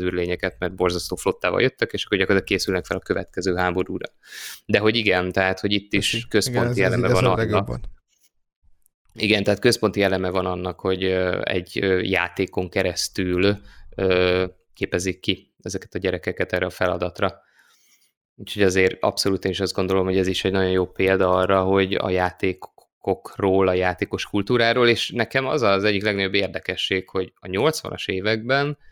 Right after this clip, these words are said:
Speaker 1: azért nem volt még játékos kultúra, sőt, tehát, ö, akkor még nem is, most, ö, nem vagyok teljesen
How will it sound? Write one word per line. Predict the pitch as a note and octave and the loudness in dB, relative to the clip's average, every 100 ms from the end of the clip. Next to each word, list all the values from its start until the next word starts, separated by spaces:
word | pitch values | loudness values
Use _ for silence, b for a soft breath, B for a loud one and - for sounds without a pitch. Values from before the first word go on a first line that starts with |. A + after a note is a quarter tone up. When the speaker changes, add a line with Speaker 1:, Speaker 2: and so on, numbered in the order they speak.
| - - _ - | -20 -20 _ -4
Speaker 1:
azért | G#2+ C3+ | 0 2
nem | D3+ A3+ D#3 | 2 2 2
volt | F#2+ F2+ - | 2 0 -2
még | F#2+ E2+ E2+ | -4 -4 -2
játékos | E2+ E2 F#2 - F2+ - | -2 -2 -6 -6 -8 -6
kultúra, | F#2+ F2 F#2+ F#2+ F#2+ | -6 -4 -2 -2 -2
sőt, | - - C#3 G#2+ - _ _ - _ _ _ _ - | -2 0 0 0 -4 _ _ -20 _ _ _ _ -8
tehát, | G2 G2 - | -2 -2 -2
ö, | - - - - | -6 -6 -10 -8
akkor | - - - A2 | -6 -4 -2 0
még | G2+ G#2+ G#2 G#2+ | 2 4 4 4
nem | A#2 G2+ | 2 0
is, | - - | -4 -8
most, | F#2+ - - | -10 -10 -6
ö, | A1+ | -6
nem | G#2 G2 | -4 -4
vagyok | F#2 F#2 | -4 -6
teljesen | - F#2+ F2+ - G2 F#2 F#2 | 0 0 0 -2 -4 -4 -8